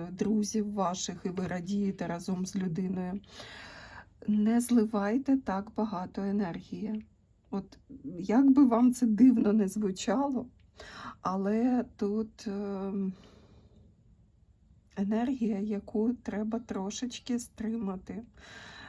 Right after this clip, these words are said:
бо вона у вас, е, ну, це як емоції, так само це буде і на,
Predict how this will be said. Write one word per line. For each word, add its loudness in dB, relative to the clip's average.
бо -2
вона 0
у 0
вас, -4
е, -10
ну, 0
це 2
як 0
емоції, 2
так -4
само 2
це -6
буде -2
і -2
на, 0